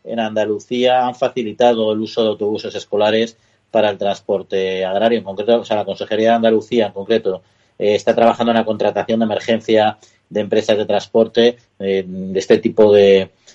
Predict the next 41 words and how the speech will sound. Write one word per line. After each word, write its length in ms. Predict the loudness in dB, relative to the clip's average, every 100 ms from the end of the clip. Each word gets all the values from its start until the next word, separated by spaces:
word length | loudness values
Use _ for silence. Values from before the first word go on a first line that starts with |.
| -4
de 200 | 4 4
autobuses, 540 | 4 2 2 2 2
¿no? 60 | 2
Ante 160 | 4
las 140 | 2 2
limitaciones 560 | -2 -2 0 0 0
impuestas 400 | -2 0 0 0
precisamente 640 | -2 -4 -2 -4 -2 0 0
por 140 | 0
el 80 | -2
estado 340 | -2 0 2
de 60 | 2
alarma 360 | 0 -2 -2
en 60 | -4
cuestión 400 | -6 -8 -14 -8
de, 320 | -4 -4 -6 _ _ _ -20 -8
de 100 | -6
movilidad, 480 | -4 -4 0 0 2
¿no? 80 |
Lo 80 | -2
están 180 | -2 -2
gestionando 480 | 0 2 2 2 0
a 60 |
través 220 | 2 2 0
de 60 |
la 60 | -2
Agencia 320 | -4 -2 -2
de 60 | -2
Gestión 340 | -4 -6 -4
Agraria 300 | -2 -2 -2
y 20 |
Pesquera 360 | -2 -6 -6 -8
de 40 |
Andalucía 600 | -8 -12 -6 0 2 0 _ _ _ -20 _ -2
y, 120 | 4
bueno, 240 | 4 4
se 100 | 0
refiere 320 | -4 -2 0
exclusivamente 680 | 0 -2 _ -8 -2 -2 0
a 40 | 0
traslados 540 | 0 2 2 0 -4